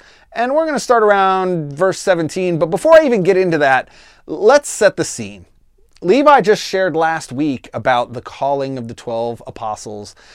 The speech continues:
and this is right after that. The word is getting out about Jesus, and people are seeking him out to hear what he is saying firsthand.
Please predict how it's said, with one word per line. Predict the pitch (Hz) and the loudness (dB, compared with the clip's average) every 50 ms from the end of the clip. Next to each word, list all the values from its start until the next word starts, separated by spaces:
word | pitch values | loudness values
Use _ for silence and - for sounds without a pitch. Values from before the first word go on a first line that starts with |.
| - - | -12 -4
and | 151 160 208 | -2 0 2
this | 262 269 262 | 0 0 0
is | 294 220 180 | -2 -4 2
right | 175 175 165 160 | 2 4 4 4
after | 151 131 131 - - 131 101 | 2 -2 -2 -4 -8 -12 -12
that. | 98 90 - - _ _ _ _ _ _ _ _ _ _ _ _ _ _ _ _ - - _ | -12 -12 -14 -16 _ _ _ _ _ _ _ _ _ _ _ _ _ _ _ _ -20 -20 _
The | 131 135 | -8 -6
word | 135 135 156 170 175 180 190 190 175 | -2 2 4 6 6 6 4 4 2
is | 156 139 120 | 0 -4 -2
getting | 120 156 151 147 139 | -2 -2 -2 -2 -2
out | 135 139 143 151 151 | -2 -2 0 0 0
about | 143 123 120 120 117 95 | -2 -4 -4 -8 -8 -8
Jesus, | 98 143 151 135 147 151 147 - - - _ _ - - - _ _ | -6 -6 -6 -4 -4 -6 -6 -6 -10 -20 _ _ -20 -20 -20 _ _
and | 127 123 | -12 -2
people | - 202 220 208 240 214 | 0 0 0 2 2 0
are | 165 - | 0 0
seeking | - - - 196 202 185 190 180 160 | -4 -4 -4 -4 -4 -2 -2 -2 -2
him | 156 147 | 0 0
out | 151 156 165 170 147 - _ _ | 0 0 -2 -2 -4 -8 _ _
to | - - - 139 | -16 -12 -12 -12
hear | - - - 185 190 190 190 196 196 190 | -12 -10 -6 -2 0 2 2 2 2 0
what | - - 123 127 135 175 202 190 - | -4 -6 -8 -2 0 0 0 0 -2
he | - - 214 | -10 -6 -6
is | 196 180 | -6 -6
saying | - - - 131 127 127 123 117 | -6 -8 -6 -6 -6 -6 -8 -12
firsthand. | - - 117 104 - - - - 90 76 - - _ | -12 -14 -16 -16 -16 -18 -20 -20 -20 -20 -20 -20 _